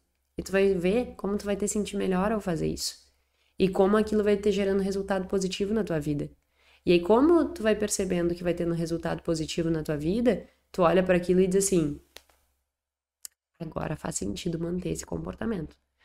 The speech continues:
Porque agora esse comportamento tá me levando pro bem-estar mesmo." Então, eu tô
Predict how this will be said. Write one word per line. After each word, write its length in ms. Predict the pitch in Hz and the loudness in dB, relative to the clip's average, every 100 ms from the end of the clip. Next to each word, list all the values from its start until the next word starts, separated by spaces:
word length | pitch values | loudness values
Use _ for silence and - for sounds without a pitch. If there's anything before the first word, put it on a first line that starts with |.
| _ | _
Porque 180 | - 175 | -6 0
agora 280 | 170 147 151 | 0 0 -2
esse 120 | 156 | -4
comportamento 640 | - 165 180 180 165 156 - | -4 -4 -4 -2 -2 -2 -6
tá 80 | |
me 140 | 165 160 | -2 0
levando 340 | 180 165 151 | -2 -2 -6
pro 160 | 151 160 | -6 -4
bem-estar 520 | 156 160 160 175 175 | -2 -2 -4 -4 0
mesmo." 360 | 240 180 143 143 _ _ _ _ _ _ _ _ _ _ _ _ - | 0 0 -4 -10 _ _ _ _ _ _ _ _ _ _ _ _ -4
Então, 180 | - 180 185 | 2 4 6
eu 120 | 185 | 4
tô 380 | 185 165 160 | 6 4 4